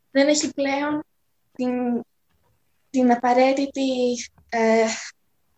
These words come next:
την κατάλληλη αντιμετώπιση από τους συναδέλφους και τους περισταμένους, να της δώσουν δηλαδή μια άδεια, βοήθεια, παραπάνω μισθό,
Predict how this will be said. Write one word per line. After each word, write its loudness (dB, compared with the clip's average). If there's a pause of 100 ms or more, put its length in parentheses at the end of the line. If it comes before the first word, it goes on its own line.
(580)
την 2
κατάλληλη 4
αντιμετώπιση 0
από -4
τους -4
συναδέλφους 0
και -4
τους -8
περισταμένους, -2 (420)
να -2
της 0
δώσουν 2
δηλαδή -2
μια -4 (160)
άδεια, -4 (220)
βοήθεια, 0
παραπάνω -2
μισθό, 2